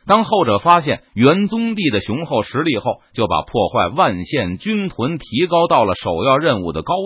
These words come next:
度。邓明也是一样，清军这次规模空前的出击让邓明有了很大的危机感，他可不想在自己出征江南的时候让万县或叙州再遭到一次这样的威胁。虽然有一些俘虏称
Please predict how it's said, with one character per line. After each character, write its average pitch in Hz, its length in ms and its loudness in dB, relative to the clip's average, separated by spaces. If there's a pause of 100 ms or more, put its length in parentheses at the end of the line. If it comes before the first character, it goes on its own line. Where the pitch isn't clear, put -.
度。 175 160 -8 (340)
邓 202 200 2
明 160 180 0
也 101 180 -2
是 143 160 -4
一 87 120 -6
样， 107 160 -6 (380)
清 233 280 2
军 233 200 0
这 190 160 4
次 110 180 -2
规 175 240 4
模 131 200 0
空 190 240 -4
前 117 200 -4
的 104 100 0
出 180 240 -6
击 190 240 -4
让 131 220 0
邓 143 200 2
明 127 180 0
有 90 180 0
了 110 100 0
很 90 320 -4
大 127 220 0
的 87 100 -4
危 131 100 -2 (100)
机 120 180 -6
感， - 200 -10 (640)
他 - 140 2
可 131 160 2
不 170 160 0
想 92 200 -6
在 123 140 0
自 127 220 -4
己 78 160 -8
出 170 260 -6
征 156 220 -6
江 208 260 -2
南 139 200 2
的 160 100 -4
时 92 180 -6
候 90 300 -4
让 113 240 -2
万 139 300 2
县 127 260 -4
或 135 200 0
叙 131 320 -4
州 190 280 0 (160)
再 110 240 2
遭 131 240 2
到 101 160 2
一 113 180 -4
次 123 180 -4
这 107 140 -2
样 82 140 -2
的 76 80 -8
威 117 180 0
胁。 78 300 -10 (340)
虽 196 220 4
然 180 120 2
有 104 140 2
一 123 60 2
些 135 180 -2
俘 147 240 -6
虏 107 140 -2
称 160 240 -4